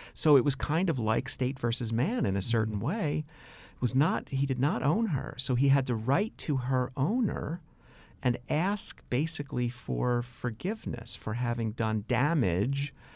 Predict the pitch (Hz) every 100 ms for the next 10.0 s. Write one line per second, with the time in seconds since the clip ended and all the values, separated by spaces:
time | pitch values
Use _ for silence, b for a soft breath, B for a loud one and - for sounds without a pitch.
0 | b b - - 104 104 - 101 95 -
1 | - - - - 90 90 90 - 101 101
2 | 90 - - - - - 123 110 - 95
3 | 92 - 113 107 101 95 98 95 - -
4 | - - - 80 - 92 - - - 78
5 | - - - - - B B B B -
6 | 135 139 139 135 127 - 117 107 - 117
7 | 117 120 123 - 120 107 107 101 - 107
8 | 101 - - 104 107 107 98 101 104 -
9 | b b b b - 110 110 123 120 113